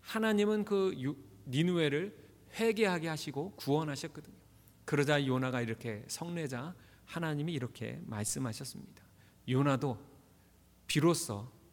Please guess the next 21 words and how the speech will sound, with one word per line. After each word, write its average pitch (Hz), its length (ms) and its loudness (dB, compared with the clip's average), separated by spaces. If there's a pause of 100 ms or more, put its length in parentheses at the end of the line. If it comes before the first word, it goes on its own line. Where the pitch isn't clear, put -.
(360)
하나님이 208 600 4
어떤 151 340 0
분이신지 127 680 -4
깨닫게 147 540 -4
된 123 180 -2
것입니다. - 380 -4 (840)
우리는 202 320 10
흔히 214 200 10
다른 208 280 6
사람이 190 380 6
죽도록 185 400 4
아픈 175 220 4
것보다 156 500 4
자기 143 300 2
손톱에 156 560 0 (560)
조그만 185 480 2
상처가 180 420 -2
난 127 220 -2
것을 147 240 -2
더 120 340 0
아파합니다. 127 720 -2